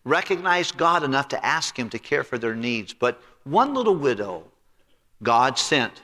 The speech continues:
Elijah to her house, knowing that she would, uh, believe and receive the blessing." There were many lepers in the time of Elisha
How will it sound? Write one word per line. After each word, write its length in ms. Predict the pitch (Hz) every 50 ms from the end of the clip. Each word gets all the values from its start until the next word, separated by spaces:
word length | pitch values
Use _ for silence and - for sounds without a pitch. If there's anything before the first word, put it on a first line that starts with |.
| _ -
Elijah 440 | 120 110 110 110 113 123 117 117 110
to 160 | - - 110 104
her 180 | 110 131 135
house, 280 | 120 113 104 101 - -
knowing 300 | 117 127 151 160 135 120
that 120 | 110 -
she 440 | - - - - 196 214 190 139 104
would, 640 | 95 101 113 123 156 202 208 147 101 95 95 98 _ _ _ _ _ _ _ _ -
uh, 200 | 101 104 104 98
believe 560 | 101 98 107 104 104 117 127 143 180 208 185
and 120 | 151 117
receive 480 | 107 107 98 - - - 123 123 131 123
the 80 | 127 135
blessing." 480 | 117 - 78 - - - - 92 - - _ _ _ _ _ _ _ _ _ _ _ _
There 220 | - 190 220 226
were 180 | 226 220 220 214
many 400 | 208 226 269 294 285 262 233 214
lepers 720 | 185 175 180 214 247 269 - - 269 175 131 110 - -
in 100 | 156 156
the 80 | 156 143
time 560 | - - - 185 185 190 185 165 143 127 123
of 80 | 120
Elisha 560 | 127 135 139 143 165 175 - - - 113 -